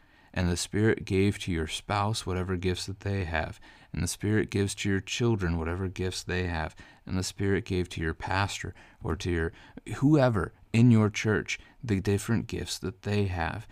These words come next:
And he has done all of this for the sake of building up the body of Christ. If everyone had wisdom and nobody had knowledge, well, that wouldn't, that wouldn't be that helpful.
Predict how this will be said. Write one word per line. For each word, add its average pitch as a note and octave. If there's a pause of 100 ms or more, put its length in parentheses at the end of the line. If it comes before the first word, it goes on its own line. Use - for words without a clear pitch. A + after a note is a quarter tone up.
(120)
And G2
he F#2
has E2+
done F2
all G#2+
of G#2+
this E2+
for -
the F2+
sake F2
of -
building G#2+
up F2
the G2
body D#2
of -
Christ. - (920)
If F2
everyone G2
had F2+
wisdom F#2+ (260)
and F2
nobody F#2
had E2
knowledge, F2+ (380)
well, G2
that F#2+
wouldn't, G2 (260)
that G2+
wouldn't F#2
be F2
that E2
helpful. -